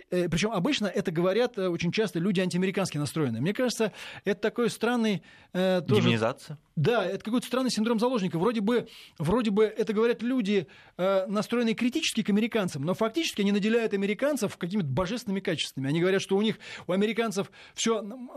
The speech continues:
Speaker 1: мы против них, но у них на-, всё настолько всё чётко отработано, настолько всё системно по-, на-, прорабатывается, настолько везде всё заплачено, они так глобально мыслят, э, в категории таких мощнейших проектов, что,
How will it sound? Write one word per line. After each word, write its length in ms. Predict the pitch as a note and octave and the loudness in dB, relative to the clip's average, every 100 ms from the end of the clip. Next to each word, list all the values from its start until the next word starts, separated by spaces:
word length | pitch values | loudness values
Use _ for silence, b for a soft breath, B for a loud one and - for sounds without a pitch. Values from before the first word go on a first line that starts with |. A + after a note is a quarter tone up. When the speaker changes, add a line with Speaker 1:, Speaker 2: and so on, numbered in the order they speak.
| B3 | 0
Speaker 1:
мы 160 | F#3 | 0
против 320 | F#3 E4+ C4 F3+ | 2 0 2 -2
них, 160 | D3+ | 0
но 80 | D#3 | 0
у 60 | F#3 | 0
них 160 | C#3 | 0
на-, 100 | F3+ | -2
всё 160 | - G3+ | 0 0
настолько 580 | F#3+ - - F4 D#4+ C4 | 0 -2 0 0 0 -2
всё 120 | A#3+ | -2
чётко 380 | F3 B3 - F#3 | 0 0 0 -4
отработано, 540 | F#3 F#3 F#3+ D3 B2+ | -2 0 0 -2 -8
настолько 640 | D3+ - _ E4 D#4 B3+ | -8 -8 _ 0 0 0
всё 200 | A#3 A#3 | -2 0
системно 520 | G#3+ G3+ - A#3+ G3+ F3+ | -2 -4 -2 -2 -2 -6
по-, 260 | G#3+ F#3+ | -2 -2
на-, 260 | F3+ F3+ F3 | 0 0 0
прорабатывается, 600 | E3+ F3+ F#3+ G#3+ F3 E3+ | 0 -2 0 -2 -2 -4
настолько 240 | E3+ A3+ F#3 | -6 -2 -2
везде 160 | F3 | -2
всё 120 | - | -2
заплачено, 440 | D#3+ D#3+ C#4 F#3+ D#3 | -4 0 0 0 -6
они 120 | E3 | -4
так 200 | E3 D3 | -4 -2
глобально 500 | E3 F#3 G3+ F#3+ C#3+ | -2 0 0 0 -4
мыслят, 420 | D3+ D4 - C#3 B B B B B | -2 -2 -2 -6 B B B B B
э, 260 | D3 D#3+ | 0 2
в 80 | D3 | 0
категории 360 | F#3+ F3 A3 G3+ | -4 -2 0 0
таких 240 | G#3+ A3+ | -2 0
мощнейших 520 | F#3 G#3+ A#3+ A#3+ C#3+ | 0 0 0 0 -2
проектов, 460 | - G3+ D4+ D#4 F3 | -2 0 -2 -2 -8
что, 320 | - A3+ G3+ | 0 0 0